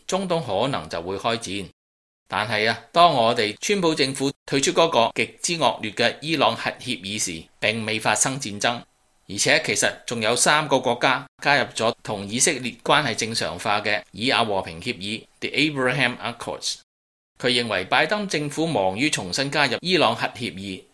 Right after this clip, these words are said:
就會引發目前喺加沙出現嘅情況，噉就係中東出現暴力衝突同埋動亂，引發新嘅戰爭。而呢一場戰爭激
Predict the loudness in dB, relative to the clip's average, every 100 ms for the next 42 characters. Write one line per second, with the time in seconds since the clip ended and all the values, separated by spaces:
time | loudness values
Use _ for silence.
0 | _ -4 -2 -2 -2 0 -2 -2 -6 -6
1 | -6 -12 -4 -2 2 2 4 2 0 -4
2 | -6 -4 -4 -6 -2 0 0 -2 -14 _
3 | -6 0 0 0 0 -2 -2 -2 -2 -4
4 | -6 -6 -4 -2 -2 -2 -4 -2 -4 -4
5 | -16 -12 -6 -4 -4 -8 -6 -6 -8 -10
6 | _ -8 -6 0 0 2 0 0 -2 -4
7 | -4 0 0 0 -6 _ _ -16 -12 -4
8 | -2 -2 -4 -6 -6 0 0 0 -4